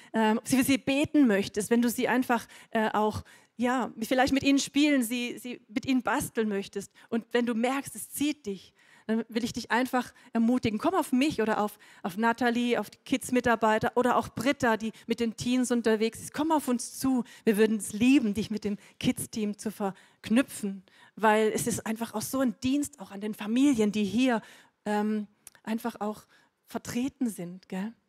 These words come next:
Der Feind hat es auf die Jungen abgesehen, die Unerfahrenen, die noch nicht so richtig wissen, wie sie überleben können. Und wenn, auch wenn du noch jung bist im Glauben, wenn du Jesus noch gar nicht so lange kennst,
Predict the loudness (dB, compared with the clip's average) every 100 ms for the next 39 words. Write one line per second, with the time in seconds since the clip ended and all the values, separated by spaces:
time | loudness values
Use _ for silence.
0 | _ _ _ _ _ _ _ _ _ _
1 | _ _ -12 -6 0 2 2 -2 -4 -4
2 | -4 -4 0 2 2 0 -4 -6 -6 -2
3 | -2 -2 -2 0 0 0 -2 -2 -2 -2
4 | 0 0 0 -2 0 2 2 0 -2 -2
5 | -2 -2 -4 -4 -2 -2 -2 -2 -4 -8
6 | -10 -14 -16 _ _ _ _ _ _ _
7 | _ _ _ _ _ -2 2 2 2 2
8 | 6 6 8 8 8 6 6 4 0 -2
9 | -2 -4 -4 -2 -2 -2 0 0 2 2
10 | 2 0 -2 -2 -4 -2 -4 -4 -4 -2
11 | -2 -4 -6 -4 -4 -6 -12